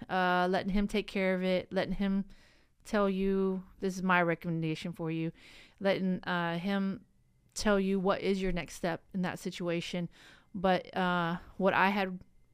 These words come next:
read recently or was told recently, actually it was at church on a Wednesday, was when you're seeking God and you don't know what the fuck to do and you're just in a complete distraught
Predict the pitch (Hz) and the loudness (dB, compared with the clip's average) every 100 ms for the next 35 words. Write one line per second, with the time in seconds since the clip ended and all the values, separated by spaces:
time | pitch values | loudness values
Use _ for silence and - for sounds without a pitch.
0 | - 190 196 180 196 202 - 156 180 175 | -8 2 2 4 0 0 -4 -6 -4 -4
1 | 180 185 - 180 175 170 196 180 170 170 | -4 -6 -4 0 0 -2 -2 0 -2 -4
2 | 190 175 156 175 - 185 180 170 - - | -6 -4 -4 -4 -6 -4 -2 -2 -6 -8
3 | 175 170 165 170 170 180 160 180 - - | -6 -6 -6 -4 -6 -4 -6 -6 -16 -20
4 | - - - 202 202 196 190 196 - 190 | -20 -14 0 4 6 6 2 -4 -10 -4
5 | 196 190 208 214 226 214 214 190 185 196 | 0 2 2 0 -4 0 2 2 2 2
6 | 180 196 190 190 185 185 180 - 185 - | 2 2 2 2 2 0 -2 -2 -4 -4
7 | 175 170 180 214 _ _ _ _ - 185 | 0 2 2 -2 _ _ _ _ -6 0
8 | 190 185 185 - 180 175 - 170 196 180 | 2 2 0 2 0 0 -6 -2 0 2
9 | 196 190 - 190 - - 175 170 214 | 0 -2 -2 -2 -2 -2 2 2 0